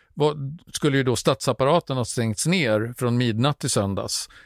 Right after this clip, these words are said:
Men då hittade man ett kompromissförslag. Eh, men då var Demokraterna tvungna att ge med sig på den här frågan om stödet till Ukraina, att det frös inne. Eh, och då säger Biden att han räknar med att man kommer att fatta ett sånt beslut separat,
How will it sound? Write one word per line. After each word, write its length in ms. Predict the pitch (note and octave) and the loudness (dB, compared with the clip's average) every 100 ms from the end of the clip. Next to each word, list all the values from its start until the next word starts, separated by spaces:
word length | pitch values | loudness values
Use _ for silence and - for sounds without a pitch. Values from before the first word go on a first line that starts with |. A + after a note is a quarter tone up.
| - | -10
Men 120 | - | -2
då 180 | B2+ D#3 | 2 4
hittade 460 | D3+ C#3 D3 C3 A#2 | 6 4 0 0 0
man 160 | A2+ | 0
ett 100 | G#2+ | 0
kompromissförslag. 960 | - A2+ B2 A#2+ G#2+ A#2+ C#3 F#3+ F#3 D#3+ - - - - - | 0 0 2 2 0 -2 2 4 2 -2 -20 -20 -20 -20 -10
Eh, 400 | - A#2+ A2+ G#2+ - | -2 0 2 2 0
men 140 | C3+ | 0
då 120 | C3 D3+ | 2 4
var 120 | D#3 | 4
Demokraterna 720 | C#3 B2+ C#3 B2+ B2+ A#2 A#2+ | 2 -2 0 2 2 2 -2
tvungna 520 | - C#3+ B2 C3+ D#3+ | 0 0 2 2 2
att 140 | B2 B2 | 0 0
ge 80 | |
med 240 | A#2+ E3 D#3+ | 2 2 2
sig 160 | B2+ | 0
på 140 | G#2 A#2 | -2 -2
den 80 | G#2 | 0
här 120 | G#2+ | -2
frågan 400 | A#2+ G#2 G2 G2 | 0 0 0 -4
om 200 | G2 A2 | -4 -8
stödet 400 | - A2+ G2+ F#2+ | -6 -2 -2 -2
till 140 | G#2 | -6
Ukraina, 480 | G2 A2+ G2+ G#2+ A#2+ | -4 0 0 0 -2
att 220 | A2 A2 | -2 -6
det 260 | - G2+ F2+ - _ - | -2 -2 -2 -8 _ -10
frös 220 | B2+ G2+ B2 | -4 -2 0
inne. 360 | G#2+ B2 B2+ - - - - - | 0 2 0 -6 -20 -20 -18 -6
Eh, 280 | B2 G2+ G2+ | -2 0 -2
och 260 | - C#3 | -2 0
då 240 | B2+ C3 C3 | 4 4 4
säger 280 | D3 B2+ | 2 2
Biden 400 | A#2 B2 A#2+ A2+ | 4 4 4 2
att 260 | A2+ G#2+ - - _ - - | 0 0 -6 -12 _ -16 -4
han 240 | A#2 A#2+ | 0 2
räknar 360 | A#2+ A2 - C#3 | 2 2 0 0
med 240 | B2+ A2 | 2 2
att 180 | G#2 - D#3 | 0 -6 -10
man 180 | A#2 A2+ | -6 -4
kommer 200 | B2 G#2+ | 0 0
att 120 | G#2 | 0
fatta 240 | A#2 - | 0 -2
ett 100 | A2 | -4
sånt 240 | - G#2+ - | -2 -2 -2
beslut 400 | A2 A2+ G#2 - | -4 0 -2 0
separat, 760 | A2+ - A#2 D3 B2+ - - | -2 2 4 4 4 -2 -18